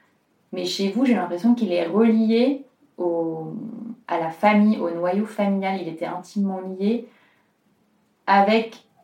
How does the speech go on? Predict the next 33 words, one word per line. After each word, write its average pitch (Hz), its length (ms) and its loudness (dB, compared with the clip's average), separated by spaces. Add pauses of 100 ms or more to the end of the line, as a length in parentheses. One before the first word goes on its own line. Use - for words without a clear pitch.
(180)
quelque 214 340 0
chose 233 400 0
qui, 214 360 -2
euh, 170 220 -2
qui 190 160 -10
vous 175 140 -8
ramenait 214 420 4
à 214 80 6
la 190 120 4
famille. 214 360 2
Et 196 40 0
c'était 196 280 -2
pas 233 160 4
forcément 208 500 0
le 208 180 2
sens 233 720 0
de 185 120 -8
manière 185 320 -2
générale 190 600 -2
par 185 120 2
rapport 185 240 4
à 180 100 8
la 170 100 2
société 226 720 2
ou 208 60 -2
par 175 140 -8
rapport 165 360 -4
au 160 80 -10
monde 185 280 -4
dans 185 100 -4
lequel 190 320 -8
on 196 60 -4
vit. 226 160 0